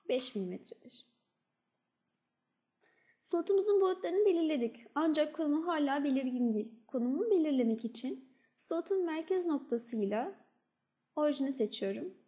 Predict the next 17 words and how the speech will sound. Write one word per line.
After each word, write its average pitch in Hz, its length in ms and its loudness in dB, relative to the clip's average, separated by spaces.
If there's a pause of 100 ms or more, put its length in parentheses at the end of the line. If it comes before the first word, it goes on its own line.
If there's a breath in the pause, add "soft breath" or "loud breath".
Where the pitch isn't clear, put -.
(480)
ve 240 120 -8
arasındaki 247 600 -2
mesafeyi 240 920 -4 (440)
yüz 311 240 -6
yetmiş 320 540 -4
bölü 247 320 -2
iki 277 220 -6
olarak 208 400 -4
giriyorum. - 320 -12 (4000)
Ve 277 100 4
daha 294 220 2
sonra 262 420 0 (100)
yine 320 200 0
slotun 302 480 -4
merkez 262 520 0
çizgisi 262 420 -4
ile 247 500 -2